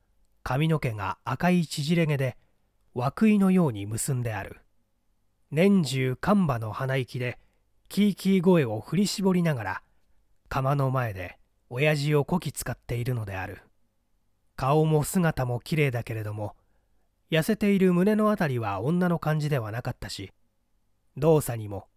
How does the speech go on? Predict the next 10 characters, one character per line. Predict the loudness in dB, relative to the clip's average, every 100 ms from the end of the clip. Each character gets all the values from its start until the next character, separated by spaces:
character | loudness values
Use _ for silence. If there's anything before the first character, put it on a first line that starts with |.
| -10
気 | -6
質 | -6 -4 -2
に | -2
も | -4 -12 _ _ _ _
優 | -8 -4
し | -4
さ | -2 -4
が | -4 -4
な | -8
く、 | -12 -20